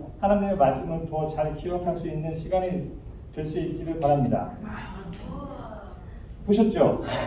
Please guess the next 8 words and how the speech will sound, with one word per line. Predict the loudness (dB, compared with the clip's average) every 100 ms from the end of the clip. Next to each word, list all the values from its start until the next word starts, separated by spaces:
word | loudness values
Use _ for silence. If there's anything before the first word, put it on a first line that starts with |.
| -4 2 10
<laughs> | 12 12 12 12 10 10 4 4 -2 -6 -6 -8 -10 -10 -12 -6
아니, | 6 8 10 8 6 -2
저는 | 4 8 8
이거 | 10 8
보고 | 8 6
정말 | 8 10 10 8
깜짝 | 4 6 8 10
놀랐어요. | 12 10 10 6 6 4